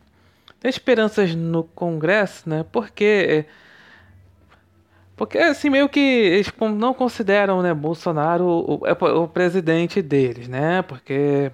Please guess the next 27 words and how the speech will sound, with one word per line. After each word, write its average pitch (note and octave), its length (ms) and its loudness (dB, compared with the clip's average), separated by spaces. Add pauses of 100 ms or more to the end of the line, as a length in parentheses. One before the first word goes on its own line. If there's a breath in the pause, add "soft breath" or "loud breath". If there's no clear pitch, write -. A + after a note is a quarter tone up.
por C#3 120 -20
conta D3+ 240 -4
que - 120 -4
eles F#3+ 80 -4
queriam A3 360 0
outro G#3 400 4
presidente. F#3+ 800 0 (1080 soft breath)
E - 60 -10
pra B3 220 2
isso D#3+ 220 2
eles G#3+ 120 2
têm F#3 160 -2
que, - 180 -8 (720)
né, D3+ 380 -6 (520 soft breath)
recorrer D#3+ 540 2
aí E3 180 4
ao, F3 600 2 (420)
ao D#3+ 120 -2
Rodrigo F3+ 380 2
Maia, D#3+ 280 2
que D3+ 100 -4
até D#3+ 520 2
o - 40 -2
pessoal D3+ 400 0
aí D3+ 400 4 (800 loud breath)
até - 280 -6
faz, D3+ 340 -2